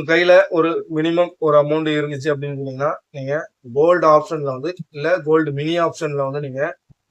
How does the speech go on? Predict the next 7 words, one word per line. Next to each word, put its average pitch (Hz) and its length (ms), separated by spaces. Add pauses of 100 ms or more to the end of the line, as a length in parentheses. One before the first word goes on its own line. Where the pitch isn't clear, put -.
(280)
என்ன 156 180
பண்ணலாம்னா 139 360 (140)
ஒரு 143 200
பொசிஷன் 147 460
வந்து 139 180
எடுக்கலாம். 131 340 (420)
ஒரு 160 140